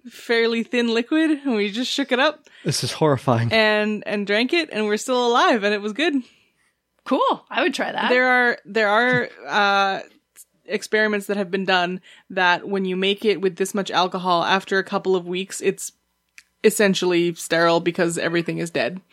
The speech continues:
Speaker 3: Yeah.
Speaker 1: So
Speaker 3: It can't survive.
Speaker 1: Yeah.
Speaker 3: Yeah, that makes sense. That's why alcohol is a preservative.
Speaker 1: Mm-hmm. So
Speaker 3: Yeah.
Speaker 1: I, I recommend the recipe.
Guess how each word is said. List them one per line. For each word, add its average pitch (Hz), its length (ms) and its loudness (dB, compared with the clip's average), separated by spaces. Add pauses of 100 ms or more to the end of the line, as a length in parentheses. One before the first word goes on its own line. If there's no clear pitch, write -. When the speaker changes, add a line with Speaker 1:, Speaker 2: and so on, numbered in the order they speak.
(140)
Speaker 3:
Yeah. 240 200 -2 (100)
Speaker 1:
So 175 280 -6
Speaker 3:
It 240 120 -2
can't 226 240 -4
survive. 220 480 -8
Speaker 1:
Yeah. 392 140 0 (400)
Speaker 3:
Yeah, 349 160 0 (100)
that 269 140 0
makes 262 200 -2
sense. 214 380 -4 (160)
That's - 260 -4
why 208 160 4
alcohol 214 360 2
is 196 80 -8
a 185 40 -12
preservative. 220 600 -2
Speaker 1:
Mm-hmm. 226 200 0 (480)
So 208 180 0
Speaker 3:
Yeah. - 60 0 (240)
Speaker 1:
I, 196 40 0
I 220 40 4
recommend 247 420 2
the 254 60 0
recipe. 262 440 -2